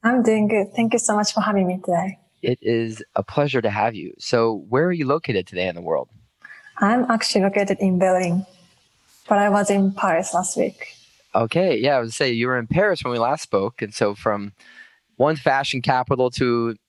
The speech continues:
Speaker 2: maybe another fashion capital of sorts. I'm
Speaker 1: Sustainable fashion capital, I would say. Yeah,
Speaker 2: Yeah.
Speaker 1: for sure.
Speaker 2: So sustainable fashion is a term that I hear all the time. I'm on Clubhouse. I think that's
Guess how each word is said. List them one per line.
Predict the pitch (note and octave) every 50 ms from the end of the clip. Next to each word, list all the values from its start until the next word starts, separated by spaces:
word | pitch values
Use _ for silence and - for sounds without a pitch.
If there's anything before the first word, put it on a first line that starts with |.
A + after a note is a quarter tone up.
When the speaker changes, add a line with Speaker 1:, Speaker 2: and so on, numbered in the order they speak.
| _ _
Speaker 2:
maybe | B2+ C3 C3 B2+ C3
another | B2 C3+ D#3 E3+ G3 D#3+ C#3 - - _
fashion | B2 - A2+ F#2+ A2 - - A2+
capital | G2+ A#2 G2 G2 - G2 G2+ G2
of | G2 -
sorts. | - G#2+ G2+ F#2+ F#2+ -
I'm | G#2 -
Speaker 1:
Sustainable | G#3 - - A#3+ A#3 A3+ A3 A3 G#3 G#3+ G#3+ G#3+ G#3+ -
fashion | A3 G#3 - - G3+ G3
capital, | F#3+ G3+ F#3+ - - F#3 F3+
I | F#3 F#3 E3+
would | - G3
say. | - - - - G#3+ - - _ _
Yeah, | - - -
Speaker 2:
Yeah. | C#3+ D#3+ F3 B2+ F#2+ - - _ _ _ _
Speaker 1:
for | - G#3
sure. | F#3+ - - C#3+ C3+ B2+
Speaker 2:
So | B2 - _ _ _ _ -
sustainable | - - - C3 - - D3 D#3 E3+ F3 D#3 C#3
fashion | - C3+ A#2+ G#2+ A2 - A#2+ E2 F2+ G2+ -
is | - G#2 G#2+
a | G#2+
term | - - A#2+ A2 G#2+ G#2 G#2 G2+
that | G2 G2 F#2+ F#2
I | F#2+
hear | F#2+ G2+ G#2 G2 F#2+
all | E2+ G2+ G#2+
the | G#2+ G#2
time. | - A2+ G2 F#2+ F#2+ F#2 F#2+ G2+ -
I'm | G2 G2+ G#2
on | G#2 G2+
Clubhouse. | - - G#2+ G2+ G2 A2 G2+ G2 G2 - - -
I | G2+
think | G2+ F#2+ -
that's | F#2+ F#2+ - - -